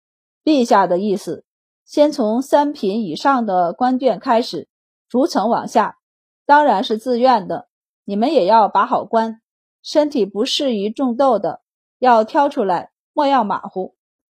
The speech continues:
要是这中间出了差池，那我们就前功尽弃了。”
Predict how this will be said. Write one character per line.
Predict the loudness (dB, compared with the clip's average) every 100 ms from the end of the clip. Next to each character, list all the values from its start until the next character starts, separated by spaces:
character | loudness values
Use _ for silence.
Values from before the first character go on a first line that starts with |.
| _
要 | 2 2
是 | 2 0 -2 -2
这 | -4 -2
中 | -2 -2
间 | -2 -2 -4
出 | -4 0
了 | 0
差 | 0 -2 -2
池， | -2 -6 -8 -8 _ _ 0
那 | 2
我 | 4 2
们 | 0 -4 -6 -10 _
就 | -2 0 0
前 | -2 -4 -2
功 | -2 -2
尽 | -2 -6
弃 | -4 -4
了。” | -2 -6